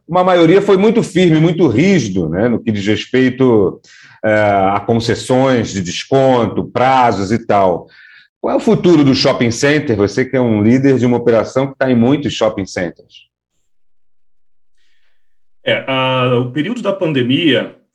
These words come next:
Speaker 2: ele trouxe uma oportunidade de a gente mostrar o quanto a gente tem de parceria com os nossos clientes.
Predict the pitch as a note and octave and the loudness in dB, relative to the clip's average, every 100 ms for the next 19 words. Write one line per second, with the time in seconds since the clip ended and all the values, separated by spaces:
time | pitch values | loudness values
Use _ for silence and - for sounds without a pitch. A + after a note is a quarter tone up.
0 | _ - A#2 A2 A#2+ B2 B2+ B2+ B2 A2 | _ -8 -4 -4 -2 -2 0 0 0 -2
1 | G#2 G2 - _ _ C#3 C3+ C#3+ D3 D3+ | -6 -8 -14 _ _ -10 -8 -10 -10 -12
2 | - E3 B2 A#2+ C#3+ B2 A#2+ A#2 B2+ C3+ | -12 -8 -4 -2 -2 -4 -6 -8 -6 -6
3 | B2 - B2+ - C3+ C#3 C3+ - - C3 | -6 -4 -6 -4 -6 -6 -10 -12 -18 -10
4 | C3+ C#3 C#3+ _ _ _ B2 B2 - - | -4 -4 -6 _ _ _ -18 -4 -4 -4
5 | E3 C3 C#3 D3+ C#3+ C#3 C3 C3+ - - | -4 -4 -2 -4 -6 -8 -6 -8 -10 -8
6 | D3 G2 - - | -8 -8 -12 -20